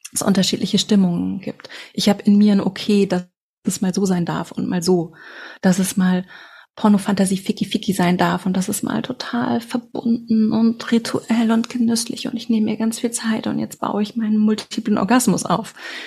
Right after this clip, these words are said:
Dann für mich heißt erfüllt in einer Beziehung, wir können unterschiedliche, wir können reden, wir können auf, wir sind beide relativ offen, auf unterschiedliche Sachen einzugehen, wir können uns mitteilen, wir haben uns selber erforscht und gleichzeitig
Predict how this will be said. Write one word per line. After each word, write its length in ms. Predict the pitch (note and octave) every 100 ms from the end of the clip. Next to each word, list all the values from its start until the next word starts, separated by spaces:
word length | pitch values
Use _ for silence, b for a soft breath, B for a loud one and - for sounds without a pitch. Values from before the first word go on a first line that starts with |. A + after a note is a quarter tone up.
| B B B B B B B B _ -
Dann 360 | G3 F#3+ F#3 - -
für 140 | -
mich 220 | G#3 G#3+
heißt 240 | G#3 G3 -
erfüllt 340 | F#3+ - G#3
in 120 | G3+
einer 80 | F#3+
Beziehung, 600 | F#3+ - A3+ G#3+ F#3+ - _ _ _
wir 100 | -
können 220 | F#3 G#3 G3+
unterschiedliche, 960 | G#3 G#3 - - - B3 A#3 A3+ - _ _ _ _ _ - _ _
wir 100 | G3
können 320 | - A3+ A3+
reden, 400 | B3 G#3 C4+ G3+
wir 100 | F#3+
können 340 | - A3+ A3+ G#3
auf, 380 | G3 F#3+ - C#4+
wir 360 | - - -
sind 160 | G3+ G#3+
beide 520 | G#3 A3 A3+ A3 A3
relativ 420 | A3 A#3 A#3 A#3 -
offen, 240 | A#3 -
auf 140 | - -
unterschiedliche 580 | A3+ A#3 - B3 -
Sachen 340 | A3+ C4 C4 A#3+
einzugehen, 600 | - G3+ - G#3 G3+ G3
wir 100 | F#3+
können 200 | F#3+ A3
uns 160 | A3 -
mitteilen, 440 | A#3+ - G3+ F#3+
wir 60 | F#3
haben 100 | F#3+
uns 120 | F#3+
selber 240 | G#3 G#3+
erforscht 540 | F#3+ F3 - E3+ D#3 -
und 120 | F#3+
gleichzeitig 680 | F#3+ F#3+ - F#3+ F#3+ F#3+